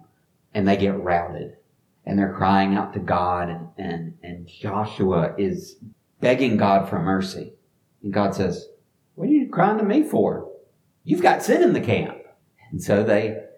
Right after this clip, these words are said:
he, he, he gets everybody in front of him and narrows it down, starting with the big tribes.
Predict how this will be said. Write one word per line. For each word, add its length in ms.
he, 260
he, 440
he 280
gets 280
everybody 540
in 140
front 220
of 120
him 300
and 160
narrows 380
it 120
down, 540
starting 500
with 200
the 60
big 300
tribes. 680